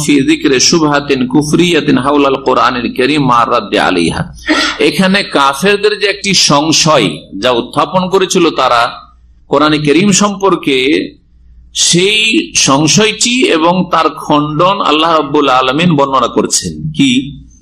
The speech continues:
যে আল্লাহ এ মনসুখ করছেন, যে মনসুখ আর রহিত আবার কি করে হইতে পারে? তাহলে মোহাম্মদের কথা একরকম কথা নেই, কালকে এক কথা,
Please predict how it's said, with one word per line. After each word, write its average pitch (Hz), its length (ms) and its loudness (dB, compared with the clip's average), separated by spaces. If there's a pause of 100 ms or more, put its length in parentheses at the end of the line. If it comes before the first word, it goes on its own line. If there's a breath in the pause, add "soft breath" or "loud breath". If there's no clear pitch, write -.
(200)
যে 147 180 2
আল্লাহ 196 880 0
এ 190 120 2
মনসুখ 190 580 0
করছেন, 196 400 0
যে 247 100 0
মনসুখ 262 460 0
আর 196 100 2
রহিত 233 320 0
আবার 220 260 0
কি 156 320 -6
করে 139 140 4
হইতে 123 200 0
পারে? 98 180 -2 (440)
তাহলে 220 160 0
মোহাম্মদের 262 640 2
কথা 185 580 -2
একরকম 233 520 -2
কথা 190 260 0
নেই, 165 120 -2
কালকে 196 380 -2
এক 214 200 0
কথা, 277 380 2